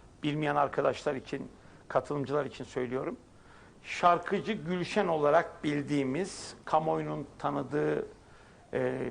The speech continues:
bir kişi konserinde orkestrasından birisiyle hoş olmayan, kendisinin şakalaşma olarak tabir ettiği İmam Hatipler üzerinden bir meselenin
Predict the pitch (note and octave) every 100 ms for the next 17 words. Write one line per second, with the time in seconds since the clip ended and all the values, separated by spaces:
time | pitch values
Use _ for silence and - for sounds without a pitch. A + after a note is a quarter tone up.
0 | B2+ D3+ C3+ - F3 - D3 - - -
1 | - - - - - - E3 F#3+ F3+ G#3+
2 | G#3 G#3+ G#3+ A3 A#3+ C#4 - - - -
3 | - - - F3 F3+ - C4 - F#3 -
4 | F3 E3 E3 D#3+ D#3 - - - - -
5 | C3+ E3 F3+ F3 - F#3+ D3 D3+ - -
6 | - - - - - - - - - -
7 | - - - - A#3 - - A#3 G#3+ F3
8 | D3+ C#3 - - - - - F3+ G3 F3+
9 | G#3 A#3 B3 - G3 F#3 F#3+ F#3 F3 A3
10 | F#3 D#3+ D3+ - - - - D3+ D#3 D#3
11 | D3 C#3 - F#3 A3 A#3+ - - - -
12 | G#3 G#3 A3 G3 G3 G3+ G#3 - G#3+ G#3
13 | D3+ D3 C#3 C#3+ C#3 F#3 C4+ - - -
14 | - G#3+ F#3+ F#3 F#3 F#3+ F3 F3 D4